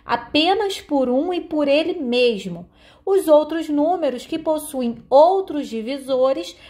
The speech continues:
além do um e dele mesmo, são chamados de números compostos.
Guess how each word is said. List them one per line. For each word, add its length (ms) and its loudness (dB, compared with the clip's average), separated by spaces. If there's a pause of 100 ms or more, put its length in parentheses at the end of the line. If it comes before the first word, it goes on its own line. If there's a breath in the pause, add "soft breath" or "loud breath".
(120 loud breath)
além 500 -2
do 140 -4
um 260 -4
e 60 -6
dele 260 -4
mesmo, 560 -2 (140)
são 240 -2
chamados 560 -4
de 80 -4
números 340 -4
compostos. 880 0